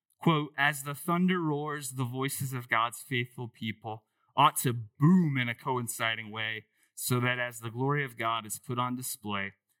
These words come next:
so we recognize and magnify his glorious name with our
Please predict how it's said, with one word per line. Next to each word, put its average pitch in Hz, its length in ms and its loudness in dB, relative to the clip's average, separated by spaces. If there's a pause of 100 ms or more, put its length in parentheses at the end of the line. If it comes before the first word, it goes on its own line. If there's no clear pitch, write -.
so 131 340 2
we 120 220 -2
recognize 110 800 -8
and 104 120 -8
magnify 101 680 -2
his 101 200 -14
glorious 110 540 -4
name 101 300 -10 (540)
with 107 160 -6
our 95 240 2